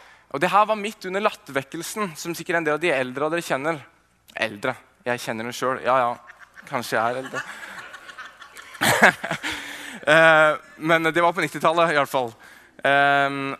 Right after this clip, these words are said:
og det skjedde jo mye på de møtene. Folk gikk i bakken, lo og grein. Og jeg, jeg ble aldri redd av det, men jeg husker alltid at jeg syntes det var rart. Eh, og en dag der så var det, var jeg på vei,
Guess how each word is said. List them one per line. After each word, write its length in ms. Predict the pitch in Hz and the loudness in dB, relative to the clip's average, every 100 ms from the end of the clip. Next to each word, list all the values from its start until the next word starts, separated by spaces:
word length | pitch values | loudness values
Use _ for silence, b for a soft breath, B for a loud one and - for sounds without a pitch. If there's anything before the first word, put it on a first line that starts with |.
| 151 | -4
og 80 | 156 | -2
det 60 | |
skjedde 300 | 185 214 151 | -2 -2 0
jo 60 | 185 | 0
mye 180 | 196 151 | 0 -2
på 80 | 170 | 0
de 80 | 185 | 0
møtene. 340 | 160 120 - 156 | 0 0 -4 -6
Folk 300 | - 165 160 | -4 -4 -4
gikk 160 | 165 | -2
i 20 | |
bakken, 540 | 165 156 - - 170 170 151 | -2 -2 -4 -4 -2 -2 -4
lo 300 | 143 160 180 | -4 -2 -2
og 100 | 151 | 0
grein. 380 | 131 143 185 175 B B B B | 2 2 0 -10 B B B B
Og 80 | |
jeg, 160 | 170 240 | 0 2
jeg 100 | 220 | 2
ble 80 | 240 | 0
aldri 200 | 220 269 | 0 -2
redd 300 | 180 147 131 | 0 -2 2
av 80 | 208 | 0
det, 60 | 254 220 | 2 0
men 80 | |
jeg 240 | 208 - 196 | 0 -2 -8
husker 300 | - - 226 | -10 -2 0
alltid 180 | 165 - | 0 -4
at 120 | - | -4
jeg 160 | 202 - - | -4 -4 -12
syntes 240 | - 180 - | -10 -8 -6
det 60 | 185 | -2
var 220 | 190 208 | 0 0
rart. 540 | 165 160 285 - - - - b b b b b b - | -2 -2 -4 -10 -16 -16 -16 b b b b b b -6
Eh, 220 | 139 143 | -2 0
og 220 | 156 214 | 0 2
en 180 | 240 254 | 2 2
dag 200 | 175 165 | 2 2
der 100 | 180 190 | 0 -2
så 80 | |
var 160 | 196 185 | 0 0
det, 120 | 196 196 156 | 0 -2 0
var 160 | 160 175 | 2 2
jeg 80 | 175 | 0
på 80 | |
vei, 160 | 175 185 | 2 2